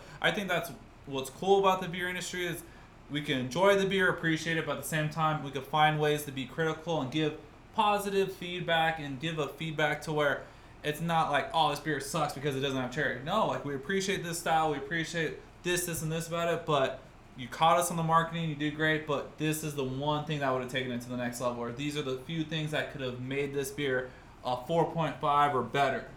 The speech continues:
on the scale. So my question for you guys about the event, what was your favorite part? Because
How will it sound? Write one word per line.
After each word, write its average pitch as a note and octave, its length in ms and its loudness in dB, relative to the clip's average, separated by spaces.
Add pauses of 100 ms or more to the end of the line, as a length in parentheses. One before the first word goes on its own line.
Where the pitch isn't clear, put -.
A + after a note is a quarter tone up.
(320)
on C3 100 -4
the B2 80 -4
scale. A#2 320 -4
So C3+ 360 -2 (260)
my G3 260 4
question G3+ 360 2
for F#3 100 -4
you E3+ 140 -2
guys D#3+ 400 6
about C#3+ 260 2
the D3 80 0
event, C3 320 0
what D#3 140 2
was E3+ 120 0
your D3+ 80 0
favorite D#3 640 0
part? C3+ 240 2
Because C3+ 400 -2